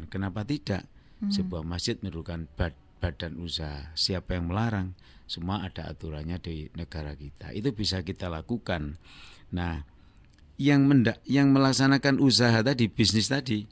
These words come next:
Speaker 2: Hmm.
Speaker 1: itu yang, yang, yang wajarnya ya ada salary, ya, kita gaji. Misalnya ada
Speaker 2: Hmm.
Speaker 1: sebuah masjid yang punya perusahaan makanan, ya, catering, katakanlah begitu. Yang bekerja di catering itu adalah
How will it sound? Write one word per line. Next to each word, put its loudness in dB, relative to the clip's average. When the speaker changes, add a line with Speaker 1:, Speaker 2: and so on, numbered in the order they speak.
Speaker 2:
Hmm. -6
Speaker 1:
itu -8
yang, -2
yang, -8
yang -10
wajarnya -2
ya 0
ada -10
salary, -4
ya, -2
kita -6
gaji. -10
Misalnya -6
ada -2
Speaker 2:
Hmm. -2
Speaker 1:
sebuah -2
masjid 0
yang 0
punya 2
perusahaan 0
makanan, -4
ya, -8
catering, 0
katakanlah 0
begitu. -6
Yang -6
bekerja -2
di 0
catering 2
itu 0
adalah -2